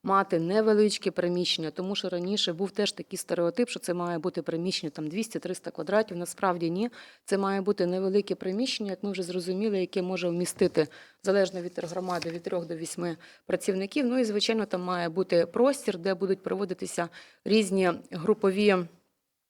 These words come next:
м, заняття, е, з людьми як старшого віку, так і з молодими. Тобто це, е, простір, як я сказала, і саме основне, щоб тергромада оплачувала комунальні послуги цього простору. А вже державних,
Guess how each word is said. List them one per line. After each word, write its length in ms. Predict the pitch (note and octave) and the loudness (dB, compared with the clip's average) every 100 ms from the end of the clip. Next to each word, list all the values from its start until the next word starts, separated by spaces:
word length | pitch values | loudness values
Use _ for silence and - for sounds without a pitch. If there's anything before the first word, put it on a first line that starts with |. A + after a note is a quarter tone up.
| _ _ | _ _
м, 320 | F#3 E3 E3 D3+ | 2 4 4 4
заняття, 960 | F3 F#3 G3 F#3+ - E3 D#3+ D#3+ F#3 | 4 4 2 2 4 4 4 0 0
е, 840 | E3 E3+ E3 D#3+ E3 D#3+ D#3+ D#3 D3 | 0 2 2 4 4 2 2 -2 -4
з 120 | D#3 | -6
людьми 340 | F3 G3+ G3 | -4 -2 0
як 140 | E3+ - | -2 2
старшого 460 | B3+ B3 A#3+ G#3 | 2 2 -2 -2
віку, 260 | G#3 G3+ F#3 | -4 -4 -4
так 300 | F#3 F3 F3+ | -2 -2 -2
і 60 | D#3 | -4
з 240 | - F3 | 0 0
молодими. 600 | E3 E3 E3+ A3+ B3 G#3+ - - - _ _ | 0 0 2 4 4 0 -6 -20 -20 _ _
Тобто 300 | A#3 A#3 G#3+ | 4 6 0
це, 400 | - A#3+ A3+ G#3+ - | 4 6 6 4 2
е, 160 | F#3 F3+ | 0 2
простір, 440 | G3 F#3 - G#3 | 4 2 2 -2
як 140 | G3+ | 0
я 80 | A3 | -4
сказала, 460 | - A3+ A3 A#3+ A3+ | -4 -4 2 4 4
і 240 | A3+ G#3+ | 0 -4
саме 340 | - A3+ G#3+ G3+ | 0 2 2 0
основне, 480 | F#3+ - G#3+ A#3+ | -4 -4 -2 0
щоб 180 | C4 G#3 | -2 -4
тергромада 560 | - F3+ G3 G#3 A3+ G#3 | -6 -6 -4 -2 0 0
оплачувала 720 | - F#3 G3 G3+ - F#3 F3+ | -2 -2 0 0 -2 -4 -4
комунальні 520 | - F3 F#3 G3+ F#3 | -4 -6 -4 -4 -4
послуги 440 | F3+ G3 - F3+ F3+ | -2 -4 -4 -8 -8
цього 320 | - G3 G3 - _ | -6 -6 -8 -12 _
простору. 520 | F#3 F3 - - - - | 2 2 2 -2 -2 6
А 120 | F3+ | 6
вже 300 | F3 A3 G#3 | 6 2 2
державних, 760 | F#3 F#3+ G3+ G#3 F3+ E3+ - | 0 -2 0 0 0 -4 -8